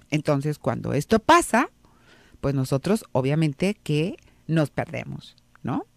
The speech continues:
Eh, y otro concepto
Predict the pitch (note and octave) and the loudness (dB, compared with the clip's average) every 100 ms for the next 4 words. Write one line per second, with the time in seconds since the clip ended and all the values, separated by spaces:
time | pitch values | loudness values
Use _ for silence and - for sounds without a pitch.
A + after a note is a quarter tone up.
0 | _ _ - - - - - _ _ _ | _ _ -20 -20 -20 -20 -20 _ _ _
1 | A3 A#3 A#3 - - C#4+ F#4+ - A#3+ C4 | 6 8 8 6 6 8 8 6 6 4
2 | G4+ - _ _ _ _ _ _ _ _ | 2 -8 _ _ _ _ _ _ _ _
3 | - E3+ - A#3 A3+ - E3+ F#3 | 0 0 4 2 2 2 2 2